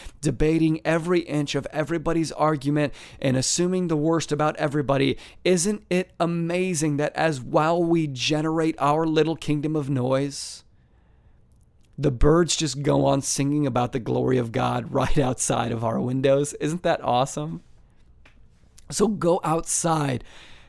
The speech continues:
during the ne-, these next few months. I mean, for God's sake,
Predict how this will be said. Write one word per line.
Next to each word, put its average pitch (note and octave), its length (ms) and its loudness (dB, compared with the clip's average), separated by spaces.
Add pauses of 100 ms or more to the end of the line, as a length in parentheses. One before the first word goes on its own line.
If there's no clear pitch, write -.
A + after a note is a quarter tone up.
(140)
during D3 260 6
the C3+ 100 4
ne-, C3 200 2
these C3+ 240 0
next C3+ 280 -2
few B2+ 160 -2
months. A#2 300 -2
I C#3 40 0
mean, D3+ 140 4
for D#3+ 140 -2
God's E3 400 0
sake, E3+ 500 -2